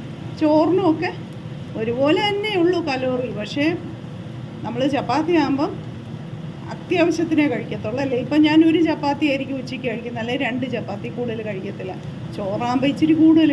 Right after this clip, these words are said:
കഴിക്കും. ആ, അതാണ് വ്യത്യാസം കേട്ടോ. അത് നേരത്തെ ഞാൻ, ഏ, ചോറിന് പകരം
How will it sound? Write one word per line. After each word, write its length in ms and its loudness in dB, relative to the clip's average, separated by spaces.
കഴിക്കും. 300 -8
ആ, 40 -6
അതാണ് 420 -2
വ്യത്യാസം 580 -6
കേട്ടോ. 240 -4
അത് 100 -8
നേരത്തെ 400 4
ഞാൻ, 260 4
ഏ, 540 -2
ചോറിന് 420 4
പകരം 240 4